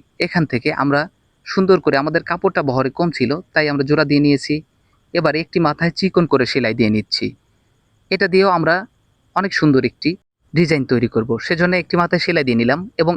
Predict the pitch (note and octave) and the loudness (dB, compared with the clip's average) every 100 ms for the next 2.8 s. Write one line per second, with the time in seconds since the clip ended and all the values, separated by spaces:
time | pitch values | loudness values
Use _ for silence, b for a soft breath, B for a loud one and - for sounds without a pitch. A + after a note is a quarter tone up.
0 | - F#3+ D3+ - C#3+ G3 _ _ _ _ | 0 2 2 -2 -6 -6 _ _ _ _
1 | D3 D#3 D3 F#3 F#3 F3 F3+ F3+ F3 F#3 | -2 -2 0 0 0 0 0 0 0 0
2 | - C#3 B2 B2 A2+ A2 - A2+ | 0 2 2 2 0 -2 -4 -10